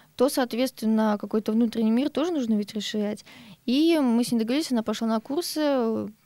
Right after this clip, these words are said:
компьютерной графики или что-то такое. И, соответственно, когда он приходил с работы, она ему рассказывала, что на курсах. Во-первых, она сама стала выходить, ну, грубо говоря, в свет. То есть она не стала его дергать.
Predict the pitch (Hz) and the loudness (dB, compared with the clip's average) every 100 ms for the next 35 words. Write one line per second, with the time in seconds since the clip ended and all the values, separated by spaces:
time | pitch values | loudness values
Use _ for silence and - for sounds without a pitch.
0 | - 214 214 233 - 214 208 220 302 - | -8 -4 -2 -4 -4 -2 -2 -2 -4 -6
1 | - 202 208 220 - 202 - 202 208 240 | -8 -8 -6 -12 -8 -8 -6 -8 -8 -18
2 | 233 208 _ 233 233 226 247 233 226 233 | -20 -20 _ 0 0 0 -2 -2 -2 0
3 | 233 233 226 233 220 233 - 233 254 440 | 2 0 -4 -4 -2 -2 -2 -2 0 0
4 | - - 208 240 330 285 233 - 262 254 | 2 0 2 2 0 0 -2 0 -2 -2
5 | - 226 - 220 208 214 220 339 262 233 | 0 -2 -2 -8 -6 -6 0 0 2 0
6 | 240 247 247 277 - 247 233 220 214 240 | 0 0 0 0 0 0 0 -2 -4 -4
7 | - 247 240 220 208 208 202 - 202 190 | 0 0 2 0 -2 -2 -2 -6 -4 -2
8 | 214 - - - - 214 226 226 226 269 | -4 -10 -20 -20 -4 -2 2 0 0 0
9 | 254 220 202 202 226 233 | 2 0 -2 -4 -2 -6